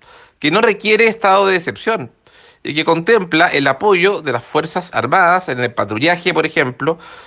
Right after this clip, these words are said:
de estaciones de trenes, incluso que el personal de las Fuerzas Armadas pueda hacer un control de identidad,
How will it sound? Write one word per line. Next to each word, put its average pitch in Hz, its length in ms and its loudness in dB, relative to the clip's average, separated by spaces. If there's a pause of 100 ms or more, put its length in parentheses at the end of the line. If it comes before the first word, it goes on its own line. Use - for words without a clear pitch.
(140)
de 165 400 0
estaciones 120 440 -4
de 117 100 0
trenes, 175 560 2 (160)
incluso 208 800 0 (300)
que - 100 0
el 139 60 -4
personal 185 520 0
de - 100 -4
las 151 100 -4
Fuerzas 170 300 -2
Armadas 165 480 0
pueda 156 180 2
hacer 151 280 -2
un 143 100 -4
control 131 540 0
de 117 360 0
identidad, 143 800 0